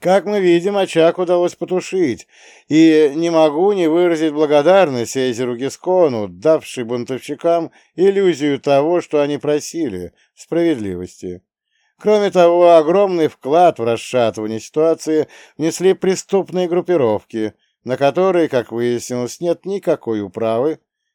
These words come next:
из-за тотальной коррупции в силовых ведомствах нижнего звена. У Эйзера Гискона есть предложение, как в дальнейшем избежать погромов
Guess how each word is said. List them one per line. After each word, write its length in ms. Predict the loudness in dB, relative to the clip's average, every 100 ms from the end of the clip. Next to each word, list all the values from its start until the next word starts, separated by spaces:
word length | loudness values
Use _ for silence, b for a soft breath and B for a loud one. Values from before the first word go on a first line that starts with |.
| -4
из-за 380 | 0 0 0 2
тотальной 560 | 2 2 2 2 -4
коррупции 760 | 0 2 2 -2 -8 -8 -6 -6
в 80 |
силовых 440 | -6 -2 -2 -4 -6
ведомствах 760 | -6 -4 -8 -10 -10 -10 _ _ _ _
нижнего 540 | -6 -4 -2 -2 -2 -2
звена. 460 | -4 -6 -6 -10 _ _ _ _ _ _ _ _ -6
У 140 | 0
Эйзера 400 | 2 2 2 -2
Гискона 540 | -2 -6 -4 -2 0 0
есть 260 | -2 -4
предложение, 800 | -6 -2 -2 -2 -4 -4 -6 -8 b b b
как 260 | 2 2 2
в 80 |
дальнейшем 800 | 0 2 2 -2 -4 -8 -6 -6
избежать 560 | -6 -4 -2 -2 -2 _
погромов 680 | -4 -4 -2 -2 -2 -6